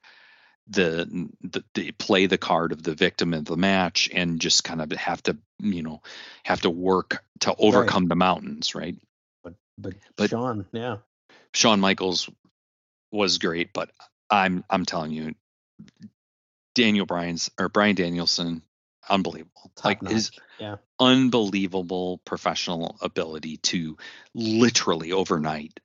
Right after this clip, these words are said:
Speaker 1: switch to a heel and, and be so nasty. <laughs> So,
Speaker 2: Oh my
Speaker 1: I mean,
Speaker 2: gosh, yeah.
Speaker 1: almost comical, but so
Speaker 2: Yeah.
Speaker 1: nasty.
Speaker 2: Right.
Speaker 1: It,
Speaker 2: It just works
Speaker 1: it's
Speaker 2: with
Speaker 1: just,
Speaker 2: him.
Speaker 1: it, it
Speaker 2: Yeah.
Speaker 1: does. 'Cause you got, like, M J F now, who's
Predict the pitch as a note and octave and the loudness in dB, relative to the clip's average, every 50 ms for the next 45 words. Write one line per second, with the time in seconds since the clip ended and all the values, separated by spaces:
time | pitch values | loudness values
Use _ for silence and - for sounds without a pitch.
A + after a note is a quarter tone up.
0 | _ - - - - - - - F#2+ F2+ - - - - - - - _ _ - | _ -6 -2 0 0 2 2 2 2 2 4 2 2 2 0 -6 -14 _ _ -6
1 | - G2+ E2 - - G#2 F#2 F2 E2+ E2+ - F#2 F#2 F2+ E2+ - - - - - | -4 -4 -4 0 0 2 2 2 0 0 0 2 2 2 0 -2 -6 -14 -20 -20
2 | - _ - A2 G#2 G#2 F#2+ - G#2+ G#2 G#2 G2+ F#2 - - - - - - F#2+ | -18 _ 2 4 4 4 2 2 2 2 2 2 2 0 0 0 -2 -2 0 0
3 | F#2 F#2+ F#2+ G2+ G#2 F#2+ F2+ F2 E2+ E2+ - - - - - E2 F2 E2+ - - | 2 4 4 4 4 2 2 0 0 2 2 2 2 2 0 -2 -4 -2 -2 -2
4 | - - - - - - - - C3+ - - - _ - - - - C3+ - - | 2 2 2 2 2 -2 0 0 0 0 -2 -6 _ -2 2 4 4 4 4 4
5 | E3 F3 D#3+ C#3 B2 A2+ A2 A#2+ A2 G#2+ G#2+ G2+ F#2 - - C#3+ C3 B2+ C3 C#3+ | 4 4 6 4 4 4 4 4 4 4 4 2 2 2 4 6 6 8 6 6
6 | C3+ A#2+ - - A#2+ A2+ A2+ A#2 G#2+ - - E2+ E2 E2 - _ - G#2+ - _ | 6 4 2 2 0 2 2 2 0 -2 -2 -6 -8 -8 -4 _ 0 0 0 _
7 | - - - - - C3+ A#2+ G#2 F#2 F2 D#2+ E2 E2+ - - - - E2 E2+ - | -4 -2 0 0 2 2 2 2 0 0 -2 -2 -2 -2 -2 -2 -4 -8 -8 -10
8 | - _ - G#2+ G2+ G2+ G#2 F#2+ - C#3 C#3+ C#3 - F3 C#3 - - A2+ A2 - | -12 _ -6 -4 -2 -2 -2 -2 -2 -2 -4 0 0 -2 -2 -2 0 0 0 2
9 | - - - F#2+ - - F#2 F#2+ F#2+ - _ _ _ _ - G#2 G#2 - - G#2+ | 0 -2 -2 -2 -2 -2 -2 -2 -2 -6 _ _ _ _ -2 0 0 0 0 -4
10 | F#2 - - E2+ D#2 F#2 G2+ F#2+ F#2+ - - - - - - - - - D3+ D#3+ | -4 -4 -4 -4 -4 -2 -2 -2 -4 -4 -8 -16 -20 -20 -20 -4 0 2 4 4
11 | G3+ G3 A3 D#3 A#2 G#2 A2+ G2+ F#2 E2 F2+ G2 G2 G2 F2+ F2 F#2 B2 C#3+ - | 4 4 4 4 4 2 0 0 -2 0 0 0 0 0 0 -2 -2 -2 -2 -4
12 | - - G#2+ G#2 G2 F2 E2+ F2 E2 D#2+ - - | -2 -2 -2 0 0 -2 -4 -4 -4 -4 -4 -4